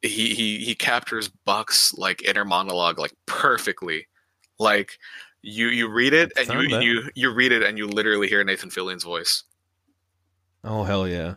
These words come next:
Speaker 1: Like, he, he
Speaker 2: He's the
Speaker 1: absolutely
Speaker 2: character I think in all of Halo I resonate the most with, so
Speaker 1: Yeah.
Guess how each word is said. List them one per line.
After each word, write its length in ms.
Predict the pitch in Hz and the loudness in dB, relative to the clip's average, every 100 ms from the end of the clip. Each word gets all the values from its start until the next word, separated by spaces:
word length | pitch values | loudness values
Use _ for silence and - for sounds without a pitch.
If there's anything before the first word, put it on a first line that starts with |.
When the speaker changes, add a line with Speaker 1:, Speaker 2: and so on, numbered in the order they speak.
| - | -2
Speaker 1:
Like, 120 | 104 | 0
he, 60 | 113 | 2
he 60 | |
Speaker 2:
He's 100 | 120 120 | 2 4
the 60 | |
Speaker 1:
absolutely 240 | 110 214 - | 4 4 6
Speaker 2:
character 320 | 175 156 139 | 6 6 4
I 40 | |
think 140 | 123 120 | 4 4
in 80 | 117 | 4
all 120 | 113 | 4
of 80 | 101 | 4
Halo 240 | 107 98 | 4 4
I 80 | 90 | 4
resonate 380 | 95 92 92 85 | 2 0 -2 -4
the 80 | |
most 300 | 85 85 - - | -4 -6 -6 -8
with, 180 | 69 | -10
so 180 | - - | -10 -4
Speaker 1:
Yeah. 240 | 98 98 | 0 0